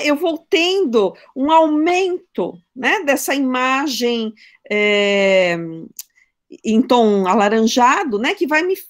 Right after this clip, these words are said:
vai fazendo sentido pra mim, que parece um corpo que cresce, né? Enquanto o corpo cresce, o lago diminui,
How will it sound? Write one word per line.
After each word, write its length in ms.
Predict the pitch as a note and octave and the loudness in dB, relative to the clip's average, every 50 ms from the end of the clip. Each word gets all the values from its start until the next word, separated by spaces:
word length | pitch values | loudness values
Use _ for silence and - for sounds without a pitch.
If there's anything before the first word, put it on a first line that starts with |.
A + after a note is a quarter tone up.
| _ | _
vai 180 | - D4 D4 - | -4 -4 -2 -2
fazendo 420 | - D4+ C#4+ D4 F4+ A4 A4+ A#4 | -2 -4 -4 -4 -4 -4 -4 -4
sentido 520 | - - G4 F#4 F#4 - - E4 C4+ D#4+ C4 | -4 -4 -4 -6 -6 -6 -6 -6 -6 -6 -4
pra 120 | C4+ C4 | -4 -4
mim, 120 | C4+ D4+ | -4 -4
que 100 | E4+ - | -6 -6
parece 380 | - - D#4 D4+ F#4 F4+ - G4 | -4 -2 0 0 0 -2 -2 -4
um 80 | F4+ F4+ | -6 -4
corpo 320 | - E4+ D#4+ E4 - F#4 | 0 0 0 0 -2 -8
que 160 | - - - _ | -16 -16 -10 _
cresce, 800 | - F#4+ E4+ E4 D#4 E4+ E4 - - - - - G#3+ F#3+ G3 _ - - _ _ _ - | 0 2 2 2 2 0 -2 -4 -8 -8 -8 -8 -10 -10 -12 _ -20 -20 _ _ _ -6
né? 260 | G3 A3 B3+ D#4 G4 A#4 A#4+ - - - _ | -2 0 2 2 2 2 -2 -6 -14 -16 _
Enquanto 320 | - B3 - D4+ E4 E4 F4+ | -8 -2 0 0 0 0 -2
o 60 | - | -2
corpo 300 | - C#4+ C#4 C#4 - C4+ | 0 -2 -2 -2 -4 -10
cresce, 800 | - - C#4 B3+ C4+ C#4+ E4+ G4+ - - - - G4 G4 G4 G4 _ _ _ _ _ | -6 -2 0 0 2 0 0 -2 -4 -6 -4 -2 -2 -2 -2 -4 _ _ _ _ _
o 80 | - C4+ | 0 2
lago 260 | C4+ C4 C4 B3 B3+ | 2 2 2 0 0
diminui, 640 | A3 C#4 B3+ C4 C4 B3+ B3+ C4 C#4 D#4 G4 G4 | 0 0 2 2 2 2 2 2 2 2 2 0